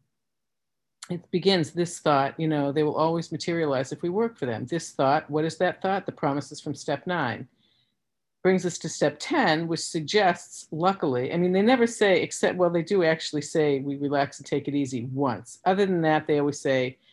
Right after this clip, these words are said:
"There's a lot of work to be done, and here's what it is." And they don't leave it up to, you know, Nancy P's slimy, conniving,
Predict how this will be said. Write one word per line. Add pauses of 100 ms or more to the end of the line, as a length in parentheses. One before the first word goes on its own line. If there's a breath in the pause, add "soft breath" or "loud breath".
(120)
"There's
a
lot
of
work
to
be
done,
and
here's
what
it
is."
And
they
don't
leave
it
up
to, (560 soft breath)
you
know,
Nancy
P's
slimy,
conniving,